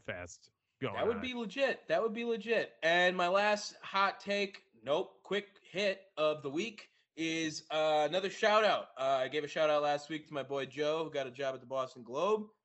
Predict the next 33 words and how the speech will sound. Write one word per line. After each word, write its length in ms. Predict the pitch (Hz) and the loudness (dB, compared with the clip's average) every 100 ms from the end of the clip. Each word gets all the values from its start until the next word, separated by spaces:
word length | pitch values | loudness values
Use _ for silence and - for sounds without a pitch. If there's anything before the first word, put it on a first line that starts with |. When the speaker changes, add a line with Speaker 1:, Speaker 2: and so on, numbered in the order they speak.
| _ - | _ -14
Speaker 2:
internship 480 | 151 - 156 165 156 | -12 -10 -12 -12 -6
co-op 300 | 170 165 165 | 0 2 2
program. 420 | 180 165 165 170 175 _ _ _ _ _ 127 | 0 -4 -2 -6 -6 _ _ _ _ _ -2
Uh, 240 | 151 156 | 0 2
my 100 | 160 | 0
boy 220 | 160 196 170 | 0 2 6
Alex 640 | 185 202 202 143 - - - | 6 6 4 2 -8 -16 -12
from 160 | 151 139 | -12 -4
California, 640 | 160 139 123 147 131 117 | 0 0 -2 -4 -6 -6
who 120 | 110 123 | -6 -4
I 80 | 123 | -2
also 340 | 143 - 160 | -2 -4 -4
worked 260 | 139 131 139 | -4 -4 -8
with, 160 | 139 | -10
just 180 | 139 135 | -10 -8
got 140 | 143 131 | -6 -6
a 60 | |
deal. 580 | 117 127 135 131 131 127 - | -10 -6 -4 -2 -4 -6 -12
Um, 600 | 113 113 110 113 113 110 - _ _ 120 | -10 -8 -4 -4 -4 -8 -16 _ _ -8
uh, 160 | 117 | -8
just 260 | 117 120 - | -10 -18 -4
got 160 | 143 | -2
a 40 | 127 | -2
job 380 | 123 127 143 139 | -4 -2 0 0
actually 380 | 139 139 151 139 | -2 -4 -10 -10
working 400 | 131 127 135 123 | -10 -12 -16 -16
in 220 | 120 120 | -12 -8
minor 280 | 120 151 175 | -2 -2 -2
league 220 | 170 156 139 | -6 -8 -2
baseball 580 | 151 151 - 147 147 147 | -2 -2 -4 -2 -2 -4
for 140 | 147 | -6
the 100 | 135 | -6
Eugene 500 | 131 151 147 147 143 | -10 -14 -12 -12 -10